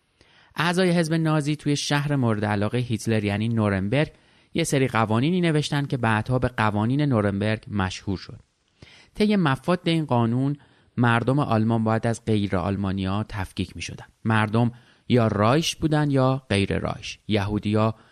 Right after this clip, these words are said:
سیاه پوستا، کمونیستا، کولیا و همجنسگراها از ازدواج با آلمانیا منع می‌شدن و از تمام مشاغل دولتی و اسم و رسمدار هم حذف شدن. ورود اونا به هر رستوران و کافه و سینمای عادی نبود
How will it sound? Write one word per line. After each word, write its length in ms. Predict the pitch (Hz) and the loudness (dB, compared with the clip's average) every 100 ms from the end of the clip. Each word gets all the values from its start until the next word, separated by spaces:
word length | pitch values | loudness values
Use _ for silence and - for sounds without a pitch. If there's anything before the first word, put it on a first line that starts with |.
| _ | _
سیاه 380 | - - 110 101 | -8 2 2 2
پوستا، 520 | - 95 - 110 110 | -2 -6 -4 0 0
کمونیستا، 880 | 104 110 101 95 95 - - 107 101 | 0 0 0 0 -2 -4 -2 0 0
کولیا 580 | 98 - 104 95 98 107 | -2 2 2 4 2 2
و 100 | 110 | 0
همجنسگراها 960 | 110 95 92 95 - 92 90 98 131 - - _ _ _ | -2 -2 -4 -6 -4 -4 -4 -2 -4 -4 -18 _ _ _
از 180 | 113 107 - | -6 -4 0
ازدواج 540 | 113 104 110 127 143 | 0 0 2 2 2
با 100 | 120 | 0
آلمانیا 460 | 110 107 104 101 95 | 0 0 0 0 0
منع 320 | 104 127 160 | 0 0 0
می‌شدن 400 | 165 160 160 160 | -2 -2 0 -2
و 100 | 160 - _ _ _ | -4 -6 _ _ _
از 200 | 117 - | -6 -6
تمام 360 | 113 113 135 123 | 0 2 4 4
مشاغل 600 | 110 104 - 107 139 117 | 2 0 0 0 0 0
دولتی 500 | 107 104 101 - 160 | 2 2 0 0 -4
و 60 | - | 0
اسم 240 | 113 - | -4 -2
و 40 | 107 | 0
رسمدار 520 | 101 98 - 110 113 | 0 -2 -2 0 0
هم 260 | 113 117 117 _ _ _ - | 0 -2 -2 _ _ _ -2
حذف 260 | 107 85 - | -2 -2 -8
شدن. 280 | 95 98 - _ _ _ _ | -8 -10 -16 _ _ _ _
ورود 260 | 113 120 127 | 0 2 2
اونا 360 | 123 113 120 123 - _ - | 2 2 0 -2 -20 _ -6
به 80 | 110 | -2
هر 180 | 135 | 0
رستوران 680 | 135 120 117 - 117 127 135 | 2 2 2 -2 2 2 2
و 80 | 127 | 0
کافه 400 | 123 107 107 120 | 0 -2 0 0
و 120 | 127 | 0
سینمای 540 | 123 - 104 104 117 127 | 0 -2 0 0 0 0
عادی 380 | 110 101 - | -2 -2 -2
نبود 400 | 107 107 131 160 | -2 0 0 0